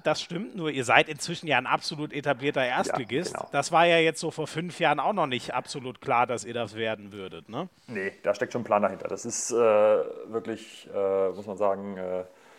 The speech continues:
Speaker 2: eine echt coole Entwicklung. Vom, damals war es ja einmal in ein, ein Erstliga-Jahr, quasi um Erfahrung zu sammeln. Aber jetzt, muss man sagen, ist das seit,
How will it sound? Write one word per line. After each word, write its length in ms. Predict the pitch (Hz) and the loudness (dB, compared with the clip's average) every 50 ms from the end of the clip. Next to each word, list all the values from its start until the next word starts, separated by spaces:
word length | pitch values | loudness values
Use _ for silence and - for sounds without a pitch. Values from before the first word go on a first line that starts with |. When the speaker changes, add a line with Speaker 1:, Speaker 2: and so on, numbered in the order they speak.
| - - _ _ _ - | -20 -20 _ _ _ -8
Speaker 2:
eine 100 | 87 76 | -6 -4
echt 160 | - - - - _ _ _ | -4 -6 -8 -12 _ _ _
coole 240 | - - 113 107 98 | -6 -2 0 0 0
Entwicklung. 520 | 98 92 117 120 - 120 120 120 117 113 | 0 -2 -4 -4 -2 -4 -4 -4 -4 -6
Vom, 540 | - - - 92 95 95 92 90 92 92 - - - - - _ - - - | -6 -6 -6 -6 -6 -8 -10 -10 -12 -12 -14 -16 -18 -18 -20 _ -20 -12 -8
damals 260 | - 92 92 92 - | -6 -6 -6 -4 -6
war 60 | - | -6
es 60 | - - | -6 -6
ja 80 | - | -8
einmal 360 | - - - 104 98 95 92 92 | -8 -6 -6 -4 -2 -2 -4 -4
in 100 | 92 95 | -8 -10
ein, 140 | 95 92 90 90 90 95 92 | -10 -12 -12 -14 -16 -16 -16
ein 260 | - - - 92 - - | -16 -16 -16 -16 -16 -4
Erstliga-Jahr, 800 | - 95 92 - - - 104 95 95 92 90 90 92 92 95 92 | -2 -2 -2 -2 -6 -8 -4 -4 -2 -2 -2 -2 0 2 2 0
quasi 240 | 92 - 98 95 92 | 0 -2 -2 -2 -2
um 60 | 92 | -2
Erfahrung 340 | 92 92 - - 107 107 101 | -6 -6 -6 -4 -4 -4 -6
zu 120 | - - 110 | -6 -6 -2
sammeln. 420 | 95 101 101 104 104 104 104 104 - | -2 0 0 0 -2 -2 -4 -8 -10
Aber 240 | - - 101 98 95 | -6 -2 -2 -2 0
jetzt, 540 | 87 92 101 101 - - - - - - _ | 0 -2 -2 -2 -4 -10 -16 -18 -20 -16 _
muss 160 | 107 104 - | -12 -10 -8
man 140 | 110 98 95 | -8 -6 -4
sagen, 340 | 92 92 92 95 98 95 95 | -2 0 2 2 2 0 -4
ist 200 | 95 - - - | -10 -12 -12 -10
das 160 | 98 90 - | -12 -10 -8
seit, 560 | - 92 92 90 - - - - - - - | -6 -6 -6 -6 -8 -12 -14 -14 -16 -18 -20